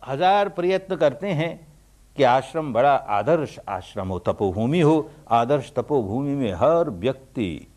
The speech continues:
अकेला एक कमरे में रहता है, अकेला एक शून्यागार में ध्यान करता है, दो भी साथ नहीं रहते।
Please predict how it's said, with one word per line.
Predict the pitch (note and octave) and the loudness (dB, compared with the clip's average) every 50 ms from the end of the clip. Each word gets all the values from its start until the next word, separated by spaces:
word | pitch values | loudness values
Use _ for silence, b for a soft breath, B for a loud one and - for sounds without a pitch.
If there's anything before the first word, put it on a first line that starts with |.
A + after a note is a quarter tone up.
| _ _ _ _ _ - | _ _ _ _ _ -4
अकेला | C#3 - - F3+ F#3 F3+ E3+ E3+ E3+ E3+ D#3+ - - | -4 0 2 2 2 4 4 4 2 2 0 -2 -4
एक | C3+ C#3 C3 - - | -6 -6 -6 -6 -4
कमरे | - A#2+ A#2+ A#2+ A#2 A#2+ | -4 -2 0 0 0 0
में | A2+ G#2+ G2 | 0 0 -2
रहता | G2 G2 G2+ G2+ - D#3 D#3+ D#3 | -2 -2 -4 0 2 2 2 2
है, | C#3 E3+ E3+ F3 b b b b b b b b - | 2 0 -2 -4 b b b b b b b b -4
अकेला | C#3 - - F3 F#3 F#3 F3 F3+ F3 | -4 0 2 2 2 4 4 4 2
एक | E3+ - - D3 D3+ D3 - | 2 0 -4 -6 -8 -8 -10
शून्यागार | - - C3 C3 C3 C3+ B2+ A#2 G#2+ A2 A#2 A2+ | -12 -12 -10 -8 -6 -6 -4 -2 0 0 0 -2
में | A#2 A2+ F#2+ | -4 -6 -6
ध्यान | F2+ A2 B2 C#3 C#3 | -6 -6 -6 -6 -4
करता | - C#3 C3+ C3 - C#3+ C#3 | -4 -4 -4 -2 -2 0 2
है, | C#3+ C3+ F2+ | 2 0 2
दो | G2+ D#3+ F3+ | 2 2 2
भी | D3+ A#2 | 2 0
साथ | - - F2+ D#2+ - - | -4 -6 -8 -8 -8 -12
नहीं | D#2+ D2 - | -16 -16 -16
रहते। | - D2+ - - - - | -16 -14 -14 -14 -14 -14